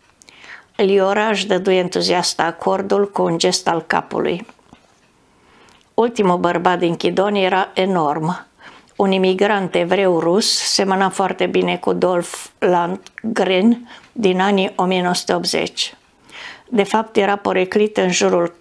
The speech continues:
campusului Drago. „Numele meu este Dima Aronov”, zise acesta cu un puternic accent rusesc.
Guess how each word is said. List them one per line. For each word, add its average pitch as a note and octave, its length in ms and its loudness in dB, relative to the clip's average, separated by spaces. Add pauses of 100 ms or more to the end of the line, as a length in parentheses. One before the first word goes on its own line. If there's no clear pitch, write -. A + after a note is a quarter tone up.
(160)
campusului F#3+ 800 0 (180)
Drago. E3+ 680 -2 (1300)
„Numele A3 420 2
meu F#3 200 2
este F3+ 520 2 (100)
Dima G#3 480 2
Aronov”, F#3 640 0
zise E3 360 0
acesta E3+ 440 -2
cu - 140 0
un F3+ 80 0
puternic F3+ 520 -2
accent F3+ 480 -2
rusesc. - 720 -2